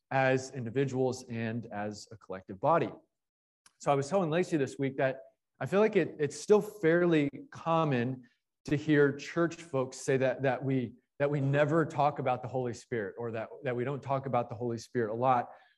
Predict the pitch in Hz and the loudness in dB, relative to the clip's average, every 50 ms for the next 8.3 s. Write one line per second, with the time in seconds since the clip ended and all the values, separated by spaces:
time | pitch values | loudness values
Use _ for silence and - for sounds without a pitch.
0 | _ - 165 180 160 - 123 123 170 190 220 - 262 247 240 233 220 185 160 - | _ 2 2 2 2 0 0 2 4 4 4 4 2 2 2 4 2 0 -2 -4
1 | - - _ _ - 143 131 123 139 185 202 190 - - - 123 113 101 - - | -12 -20 _ _ -8 -8 -4 2 4 4 4 2 0 -6 -6 -6 -6 -8 -8 -8
2 | 117 95 80 - - 135 135 139 143 156 147 139 143 156 - - - 135 143 147 | -8 -8 -8 -10 -6 -4 -4 -4 -2 -2 0 2 2 2 2 0 0 2 2 2
3 | 156 131 131 139 131 131 135 113 104 117 123 - 123 123 127 123 120 120 120 120 | 2 0 -2 -2 -2 -2 -2 0 -2 -2 -2 -2 -2 0 0 2 2 0 0 -4
4 | 120 _ _ - - - 117 113 113 117 104 104 104 - - 131 131 127 127 - | -8 _ _ -14 -8 -6 -4 -4 -4 -6 -8 -10 -14 -10 -4 -2 -2 -2 -2 -4
5 | - - _ _ _ - 143 156 165 - 254 269 - 320 190 156 139 113 117 175 | -12 -20 _ _ _ -2 0 0 2 2 0 0 -2 -2 -2 -4 -6 0 0 2
6 | 185 190 185 160 131 120 113 107 101 90 90 - - - - - 160 147 135 - | 2 2 2 2 2 2 2 0 0 -2 -6 -10 -16 -16 -10 -6 -6 -4 -6 -4
7 | - - 151 143 143 143 - - - - 131 147 143 139 - 131 120 123 135 143 | -2 0 0 0 0 -2 -6 -14 -8 -2 0 0 0 0 -4 -8 -4 0 2 2
8 | 147 147 147 143 139 131 | 4 4 4 2 0 -2